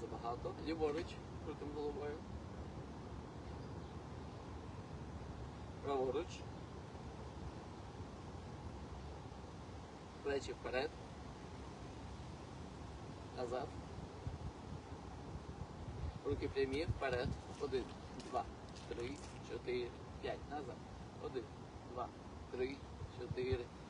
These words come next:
п'ять. Розминаємо лікті. В другу сторону. Від себе. До себе. Руки разом. Розминаємо кісті рук. От чому ми розминаємо ті, е, частини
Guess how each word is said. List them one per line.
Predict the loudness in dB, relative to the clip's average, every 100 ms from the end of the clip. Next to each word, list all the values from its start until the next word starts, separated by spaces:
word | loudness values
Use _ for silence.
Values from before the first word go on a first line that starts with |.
| -2
п'ять. | 2 4
Розминаємо | 4 4 4 2 2
лікті. | 0 0 0 0 -6 -6 -6 -6 -6 -8 -6 -6 -6 -6 -6 -6 -6 -6 -6 -4 -6 -8 -8 -4
В | 2
другу | 2 2
сторону. | 2 2 2 2 2 0 -6 -6 -4 -4 -4 -6 -8 -6 -4 -2 -4 -6 -6 -4
Від | -2
себе. | 2 2 4 0 0 -6 -6 -6 -6 -6 -6 -8 -6 -6 2
До | 4 4
себе. | 2 0 0 -2 -4 -8 -6 -6 -2 -2 -2 -6 -6 -6 -6 -4 -4 2
Руки | 2 4
разом. | 4 4 4 2 2
Розминаємо | 0 2 0 2 0 0 -2 -6 -6 -4
кісті | -4 0 2
рук. | 2 0 -6 -8 -8 0
От | 2 2
чому | 0 2 2
ми | 2
розминаємо | 2 0 0 0 0 -2 -2
ті, | 0
е, | 0 -2 -6 0 4 4 4
частини | 0 2